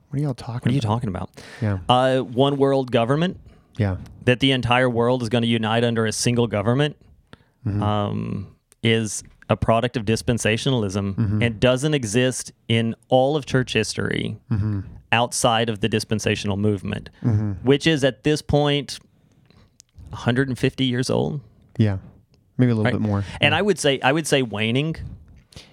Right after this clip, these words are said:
Speaker 1: Yeah.
Speaker 2: So,
Speaker 1: Yeah,
Speaker 2: so
Speaker 1: definitely waning.
Speaker 2: dispensationalism in seminaries right now is hugely minority.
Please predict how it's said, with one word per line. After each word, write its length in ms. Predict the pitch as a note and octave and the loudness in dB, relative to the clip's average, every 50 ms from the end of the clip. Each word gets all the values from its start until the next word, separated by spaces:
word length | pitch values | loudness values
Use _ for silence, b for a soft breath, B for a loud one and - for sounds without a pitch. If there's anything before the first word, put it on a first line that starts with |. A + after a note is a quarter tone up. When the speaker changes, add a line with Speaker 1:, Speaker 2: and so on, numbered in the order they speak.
| B B B B | B B B B
Speaker 1:
Yeah. 240 | B2 A#2 G#2+ F#2+ F2 - - - - | 2 2 2 0 -4 -8 -12 -12 -8
Speaker 2:
So, 520 | - - C#3+ C3+ C3 C3 C3 C3 C3 - - _ _ - | -2 0 2 2 4 2 0 0 -2 -6 -10 _ _ 0
Speaker 1:
Yeah, 80 | A2+ B2 | 2 2
Speaker 2:
so 80 | C3+ | 4
Speaker 1:
definitely 280 | B2 G#2+ D3 D#3 A2+ A2 | 4 2 2 2 4 4
waning. 200 | A2 G#2+ G#2 G#2 | 2 2 2 2
Speaker 2:
dispensationalism 920 | C#3 C#3 C#3+ - D#3 C#3+ C#3 C3+ C3 A#2+ A#2+ B2 A#2+ A#2+ B2 A#2 A#2 A#2 - _ _ | 2 2 2 0 0 0 2 0 0 0 0 0 0 0 -2 -2 -4 -6 -10 _ _
in 540 | - B2+ B2+ B2 B2 C3 C3+ C#3 C#3 C3+ C3 - - _ _ _ _ _ _ - | 0 2 2 2 0 0 -2 -2 -4 -6 -8 -12 -18 _ _ _ _ _ _ -12
seminaries 840 | - - - B2 A#2+ B2+ B2+ B2+ C3 C3 C3+ C#3 D3+ D#3 D3+ A#2+ | -8 -4 -2 -2 0 0 0 0 0 0 0 0 -2 -2 -2 0
right 240 | G#2+ A#2 A2+ A#2+ - | 0 2 2 0 -2
now 520 | A2 G#2+ G#2+ A#2 B2 C#3 D#3 D3+ C#3 C3+ - _ _ _ _ _ _ _ _ _ _ | -2 -2 0 0 0 0 -2 -4 -6 -8 -12 _ _ _ _ _ _ _ _ _ _
is 380 | A2+ A2 G#2 G2 F#2 - - - _ _ | 0 0 0 -2 -4 -8 -10 -14 _ _
hugely 580 | - - - - A2+ A2 F#2 - - G2 F#2+ | -20 -10 -4 -2 -2 -2 -2 -4 -6 -6 -6
minority. 600 | F#2+ F#2 F#2+ F#2 F#2 F#2 F#2 F2+ F2+ F#2 F#2 E2+ | -4 -6 -6 -6 -6 -6 -6 -6 -6 -6 -8 -8